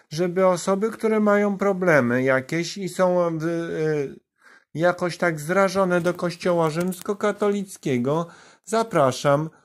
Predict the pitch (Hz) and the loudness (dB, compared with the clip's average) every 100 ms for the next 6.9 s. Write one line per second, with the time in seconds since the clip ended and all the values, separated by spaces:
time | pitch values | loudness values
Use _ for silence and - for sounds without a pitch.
0 | _ - 208 208 208 - 190 185 - 170 | _ 0 2 2 -2 -4 -6 -4 -2 0
1 | 147 151 180 185 208 208 202 - 190 180 | 0 2 0 0 0 2 0 0 2 2
2 | 180 180 196 196 190 185 180 - 190 185 | 2 2 2 2 0 -2 -2 -2 -2 -2
3 | 180 185 180 175 175 170 143 123 143 175 | -2 -2 -2 -2 0 0 0 0 0 0
4 | 180 - - - - - 180 185 185 180 | -2 -12 -20 -20 -16 -4 0 2 2 0
5 | - 190 185 202 196 190 190 175 185 180 | 2 0 2 0 2 0 0 0 0 2
6 | 214 - - 160 120 - - 160 180 | -2 -2 0 0 0 -4 -6 -2 -2